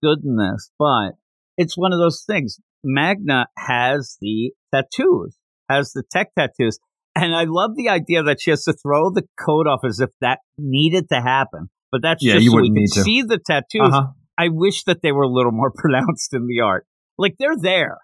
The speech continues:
Speaker 1: but it's not one of those things where the coat came off. I'm actually sitting there where you already know that she has metal arms. So when the coat comes off, I'm like, "Were they trying to show that she also has, like, full," I'm,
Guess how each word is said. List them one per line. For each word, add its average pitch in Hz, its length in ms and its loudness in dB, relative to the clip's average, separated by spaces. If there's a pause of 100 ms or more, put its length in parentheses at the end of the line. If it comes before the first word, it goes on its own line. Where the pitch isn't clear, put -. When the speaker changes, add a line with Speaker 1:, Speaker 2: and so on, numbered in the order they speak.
(420)
Speaker 1:
but 196 160 0
it's 180 280 0
not 247 240 -2
one 220 160 0
of 190 80 2
those 180 240 0
things 180 280 0
where 160 320 0
the 135 100 -2 (160)
coat 214 220 0 (100)
came 165 140 0
off. 127 180 0 (300)
I'm 254 260 0
actually 202 440 0
sitting 156 380 -2
there 123 260 0 (180)
where 139 360 0 (280)
you 208 180 2
already 240 460 0
know 143 420 0
that 110 160 -4
she 127 320 -4
has 117 480 0
metal 123 540 -2
arms. 139 580 -2 (380)
So - 160 -2
when 185 160 0
the 180 100 0
coat 262 260 -2
comes 165 200 -2
off, 135 120 0
I'm 139 120 0
like, 123 140 0 (280)
"Were 110 100 -2
they 180 160 0
trying 277 220 -4
to 233 60 0
show 160 320 -2
that 160 120 -4
she - 140 -8
also 135 320 0
has, 120 220 0
like, 104 100 2 (220)
full," 143 260 -2
I'm, 131 120 0